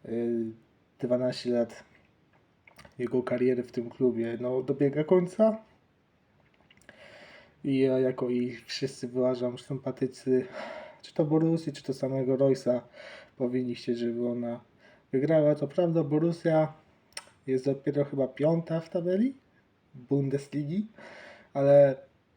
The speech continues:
taka historia, że Reus, który poświęcił temu klubowi tyle lat,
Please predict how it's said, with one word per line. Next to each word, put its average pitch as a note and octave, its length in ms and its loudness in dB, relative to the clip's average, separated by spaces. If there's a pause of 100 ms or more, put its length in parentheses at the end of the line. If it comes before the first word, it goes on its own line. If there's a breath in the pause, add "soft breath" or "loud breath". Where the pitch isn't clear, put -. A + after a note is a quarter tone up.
(220)
taka C#3+ 260 2
historia, B2 480 -2
że A#2+ 380 -2
Reus, B2 360 2
który A#2+ 500 -2 (580 loud breath)
poświęcił D3 380 -2
temu C3+ 220 -4
klubowi B2 440 0
tyle C3 200 0
lat, A2+ 320 -2